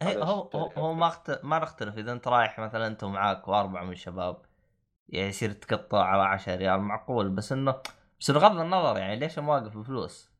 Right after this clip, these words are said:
Speaker 1: وش أنا بخترع صاروخ أنا أنت وياه؟ المهم، ما علينا. حلو،
Speaker 2: آه،
Speaker 1: المواقف
Speaker 2: ما أدري،
Speaker 1: بفلوس.
Speaker 2: تقدر تقول عشان زحمة، ما زحمة، الله أعلم.
Speaker 1: ما، ما في عذر ترى.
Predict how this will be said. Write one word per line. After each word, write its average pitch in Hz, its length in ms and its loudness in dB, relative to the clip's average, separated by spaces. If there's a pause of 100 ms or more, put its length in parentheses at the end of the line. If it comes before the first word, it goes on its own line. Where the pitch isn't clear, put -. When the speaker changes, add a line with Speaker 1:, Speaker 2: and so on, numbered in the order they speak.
(120)
Speaker 1:
وش 104 220 -12
أنا 76 160 -6
بخترع 95 340 -6
صاروخ 95 400 -4
أنا 82 140 -6
أنت 82 140 -12
وياه؟ 82 340 -8 (580)
المهم، 220 240 6
ما 196 80 2
علينا. 135 480 0
حلو، - 180 -2
Speaker 2:
آه، 123 140 -4
Speaker 1:
المواقف 127 500 -2
Speaker 2:
ما - 40 -8
أدري، 135 280 4
Speaker 1:
بفلوس. 113 200 2
Speaker 2:
تقدر 120 200 2
تقول 123 160 4
عشان 123 220 4
زحمة، 113 500 0
ما 98 160 -6
زحمة، - 340 -10
الله 98 200 -4
أعلم. 82 200 -12 (440)
Speaker 1:
ما، 139 320 4
ما 131 140 0
في 120 180 -6
عذر 82 260 -4
ترى. - 340 -12